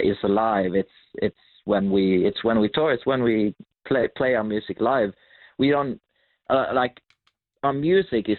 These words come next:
just one sort of, like, piece of Honning Mana. It's at concerts. It, it's sort of, like, it, when it's, it's not necessarily what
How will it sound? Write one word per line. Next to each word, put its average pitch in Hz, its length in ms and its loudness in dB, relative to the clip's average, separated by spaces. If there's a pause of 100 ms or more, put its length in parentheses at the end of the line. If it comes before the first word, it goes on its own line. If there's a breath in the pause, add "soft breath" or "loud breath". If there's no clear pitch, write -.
just 120 280 -2
one 107 720 0 (880)
sort 107 120 2
of, 104 40 2
like, 98 200 0 (180)
piece 113 300 2 (380)
of 95 300 0 (180)
Honning 104 300 2
Mana. 110 400 0 (420 soft breath)
It's - 180 0 (240)
at 104 160 -2 (140)
concerts. 123 640 -2
It, 92 240 0 (340)
it's - 160 0 (200)
sort 101 160 0
of, 95 60 2
like, 95 240 0
it, 98 220 0 (520 soft breath)
when 120 360 0
it's, 143 240 0
it's 139 180 -2
not 135 240 -2 (160)
necessarily 131 880 0 (260)
what 120 320 -2